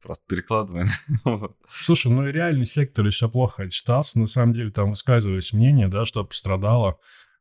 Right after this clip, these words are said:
Speaker 2: э, строительство и розница. На самом деле розница плохо отчиталась. Тот же Walmart отчитался, знаешь, такой гипермаркет всея, всея Америка.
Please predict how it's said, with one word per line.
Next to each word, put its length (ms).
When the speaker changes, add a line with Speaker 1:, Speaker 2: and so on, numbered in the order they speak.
Speaker 2:
э, 240
строительство 840
и 640
розница. 580
На 80
самом 280
деле 200
розница 520
плохо 300
отчиталась. 500
Тот 180
же 80
Walmart 440
отчитался, 500
знаешь, 220
такой 360
гипермаркет 640
всея, 500
всея 400
Америка. 580